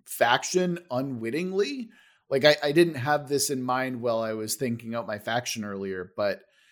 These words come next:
this kinda works. And, uh, I think I'm just gonna go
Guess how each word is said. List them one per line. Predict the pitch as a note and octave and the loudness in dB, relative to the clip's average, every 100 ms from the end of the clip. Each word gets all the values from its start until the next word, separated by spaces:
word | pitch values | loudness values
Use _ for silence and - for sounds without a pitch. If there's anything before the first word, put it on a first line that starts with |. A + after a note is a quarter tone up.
| _ - | _ 2
this | D3+ | 2
kinda | - G3+ C3+ | 6 6 6
works. | A#2 E3+ A#2 F#2+ - - - - | 4 4 4 -2 -6 -8 -10 -8
And, | A#2+ A#2+ A2 A2 G#2 - | -4 -4 -4 -6 -10 -6
uh, | A2 G#2+ G#2+ A#2 | -4 -4 -6 -6
I | |
think | A#2+ D3+ | -2 -2
I'm | C#3 C3 | -2 -2
just | C3 - | -4 -4
gonna | B2+ A2+ G#2+ - A#2+ | -4 -6 -8 -18 -8
go | B2 A#2+ A#2 A2 A2 | -2 0 0 -4 -8